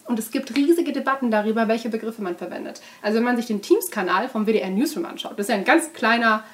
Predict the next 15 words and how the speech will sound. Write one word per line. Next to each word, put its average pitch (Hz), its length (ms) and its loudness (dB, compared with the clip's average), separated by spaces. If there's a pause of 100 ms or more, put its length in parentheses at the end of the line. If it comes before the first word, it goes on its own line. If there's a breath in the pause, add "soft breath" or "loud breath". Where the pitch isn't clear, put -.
(480 loud breath)
winziger, 247 600 8
winzige 311 340 2
Ecke 240 180 -2
im 175 160 -2
W 175 60 -4
D 175 80 -8
R, - 260 -6 (420 loud breath)
und 226 200 4 (300)
sich 214 220 -4
anschaut, 254 480 2 (160)
wie 269 160 0
da 269 240 4
diskutiert 247 600 -6
wird 202 200 -6
über 233 440 4